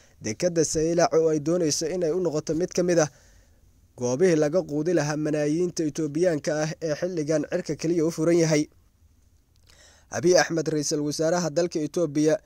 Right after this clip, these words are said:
mas'uuliyiinta Somaliland waxa uu kala hadli doonaa ajandayaal dhowr ah oo qayb ay ka tahay dagaalka ka dhanka ah huwanta gobolka Sool lagula jira iyo kooxaha hubeysan, iyo in ay dowladda Itoobiya si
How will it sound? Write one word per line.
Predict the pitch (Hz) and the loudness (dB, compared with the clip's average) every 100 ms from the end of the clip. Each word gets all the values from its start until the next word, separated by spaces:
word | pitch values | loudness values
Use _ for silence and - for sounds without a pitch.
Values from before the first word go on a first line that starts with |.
| _ _ - | _ _ -16
mas'uuliyiinta | 95 127 131 143 175 170 | -10 -4 -2 2 2 0
Somaliland | 151 160 156 160 170 156 151 | -2 -2 0 0 0 -2 -2
waxa | 180 156 | -2 -2
uu | 147 | -2
kala | 165 180 | -2 -2
hadli | 165 156 | -4 -4
doonaa | 143 151 151 | -4 -2 -2
ajandayaal | 147 156 147 156 170 | -2 -4 0 0 2
dhowr | 175 151 | 2 2
ah | 143 | 0
oo | 147 | -2
qayb | 160 170 | -2 0
ay | 151 | 0
ka | 160 | 0
tahay | 170 160 151 | -2 -2 -2
dagaalka | 147 147 180 151 151 | -2 0 0 0 -4
ka | - | -4
dhanka | 165 160 147 151 | -2 -2 0 0
ah | 165 | 0
huwanta | 175 151 156 | 0 0 -2
gobolka | 147 160 147 156 | -2 0 0 -2
Sool | 143 180 156 | -4 -2 0
lagula | 151 165 | 0 0
jira | 165 156 | 0 0
iyo | 175 156 | 0 0
kooxaha | - 156 160 160 | 0 0 2 2
hubeysan, | 151 156 - 151 143 - _ _ _ - | 2 2 4 2 2 -6 _ _ _ -8
iyo | 110 127 160 | -4 -2 -2
in | 190 | -2
ay | 147 147 | -2 -2
dowladda | 143 151 180 160 | -2 0 0 0
Itoobiya | 151 - 175 151 156 | -2 0 0 0 0
si | - 180 | 0 -2